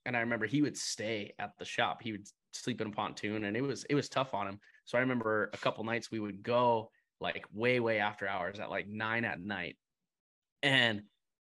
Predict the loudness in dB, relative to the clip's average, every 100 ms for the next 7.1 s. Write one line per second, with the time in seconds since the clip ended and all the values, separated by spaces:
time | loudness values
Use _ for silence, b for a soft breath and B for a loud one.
0 | _ -8 2 6 8 8 6 4 -4 -4
1 | -8 _ -14 -6 -4 -4 -6 _ _ _
2 | -2 0 0 -2 -2 0 2 0 -6 -6
3 | 2 4 4 -2 2 4 4 4 2 2
4 | -2 -2 0 0 2 4 4 4 2 2
5 | -2 -4 b b 0 4 6 6 6 6
6 | 4 2 -4 -6 -4 -4 0 2 2 0